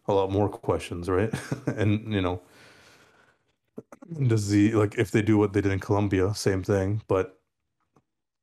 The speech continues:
yeah, who's innocent, who's not then, right? Who's the drug dealer, who's not? Who's part of the cartel, who's not? The army can definitely do it and wipe out everybody, but is that gonna make s-, is it gonna be stable?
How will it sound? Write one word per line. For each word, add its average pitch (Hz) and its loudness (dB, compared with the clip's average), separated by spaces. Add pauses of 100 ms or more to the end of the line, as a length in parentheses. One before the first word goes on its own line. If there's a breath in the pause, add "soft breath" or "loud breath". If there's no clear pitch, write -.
yeah, 104 2
who's 107 2
innocent, 107 2
who's 104 2
not 104 0
then, 87 -10 (200)
right? 107 -4
Who's 107 4
the 107 0
drug 101 2
dealer, 101 2
who's 98 0
not? 95 0
Who's 98 0
part 101 -2
of 98 2
the 95 0
cartel, 98 -2
who's 92 -6
not? 95 -6 (680 soft breath)
The 120 0
army 156 2
can 107 -2
definitely 104 0
do 104 4
it 92 2
and 92 -4
wipe 101 2
out 92 2
everybody, 87 2
but - -4 (840)
is 104 0
that 101 2
gonna 101 0
make 98 -4
s-, - -16 (300)
is 104 -4
it 98 -6
gonna 101 -2
be 95 -4
stable? 110 -2